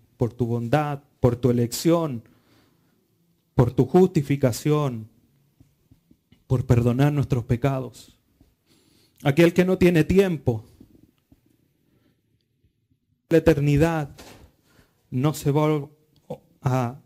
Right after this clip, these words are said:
acordar nunca más de nuestros pecados pasados. Para él nuestros pecados son como si los estuviéramos cometiendo ahora mismo todos los días.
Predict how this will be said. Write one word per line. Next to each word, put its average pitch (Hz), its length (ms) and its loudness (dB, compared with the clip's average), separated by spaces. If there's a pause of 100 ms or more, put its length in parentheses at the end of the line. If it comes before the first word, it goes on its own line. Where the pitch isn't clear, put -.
(160)
acordar 139 600 -2
nunca 156 420 -4
más 151 340 -2
de 139 80 0
nuestros 127 320 -4
pecados 143 460 -2
pasados. - 720 -8 (1600)
Para 123 200 2
él 160 60 -2
nuestros 147 260 -2
pecados 156 440 2
son 160 160 -8
como 143 220 0
si 139 140 -2
los 139 180 -2
estuviéramos 147 540 -2
cometiendo 143 580 -2
ahora 151 220 -4
mismo 143 380 -6
todos 156 240 -4
los 139 120 -4
días. 139 520 -10